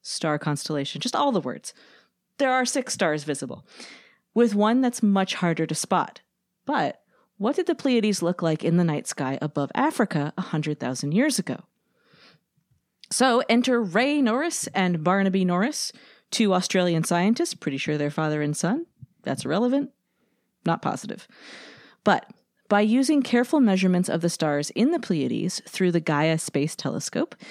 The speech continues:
they were able to show how the stars in the Pleiades have been moving over time. And so they came to the following conclusion, which I'm excerpting from an article that Ray Norris wrote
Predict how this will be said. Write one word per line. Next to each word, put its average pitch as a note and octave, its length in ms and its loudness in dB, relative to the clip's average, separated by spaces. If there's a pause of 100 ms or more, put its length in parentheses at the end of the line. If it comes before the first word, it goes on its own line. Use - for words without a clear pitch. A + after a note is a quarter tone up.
(160)
they A3+ 120 6
were A3+ 180 4
able F#3+ 300 2
to C4+ 120 0
show E3 300 2
how B3 420 2
the D4+ 120 2
stars D#3 380 0
in A3 200 2
the B3 80 2
Pleiades D#3+ 480 0
have D#3+ 160 -4
been D#3+ 180 2
moving F3 500 4 (300)
over C#3+ 220 -2
time. F3 460 0 (560)
And E3 120 -2
so F#3 100 2
they F3+ 100 2
came A3 320 4
to A3 100 -2
the G#3 100 2
following F3 480 2
conclusion, A3 640 4
which E3+ 180 0
I'm D#3 180 0
excerpting D#3 520 -2
from D3 200 0
an C#3 80 0
article C#3+ 400 -2
that C#3+ 140 -2
Ray C#3+ 140 -2
Norris C#3 460 -2
wrote C#3 220 -2